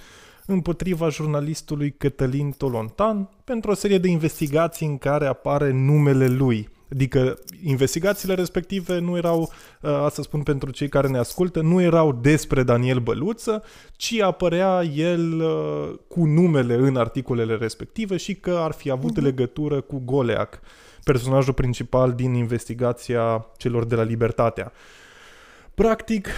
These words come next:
Speaker 1: uh, e un act de intimidare făcut de un primar. Uh, mie mi se pare că, uh, Daniel Băluță cumva și-a făcut o strategie, adică dacă a reușit să,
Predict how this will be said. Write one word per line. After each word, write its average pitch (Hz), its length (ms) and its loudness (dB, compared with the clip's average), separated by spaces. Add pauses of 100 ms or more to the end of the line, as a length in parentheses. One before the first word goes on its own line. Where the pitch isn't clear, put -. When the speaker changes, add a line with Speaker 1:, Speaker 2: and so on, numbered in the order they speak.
(140)
Speaker 1:
uh, 175 340 2
e 190 80 4
un 180 200 2
act 190 280 -4
de 151 160 0
intimidare 143 1400 0
făcut - 420 -6
de 160 160 -2
un 156 180 -2
primar. 139 580 -4 (440)
Uh, 139 200 0
mie 196 160 -2
mi 220 120 -2
se 170 160 -4
pare 180 420 -4
că, 165 220 -4 (1700)
uh, 143 220 2
Daniel 175 300 2
Băluță 185 380 0
cumva 165 600 -2
și-a - 160 -6
făcut 165 300 -4
o 127 60 2
strategie, 117 680 0
adică 113 360 -2
dacă 127 840 0 (560)
a 120 500 0
reușit 135 680 -2
să, 127 520 0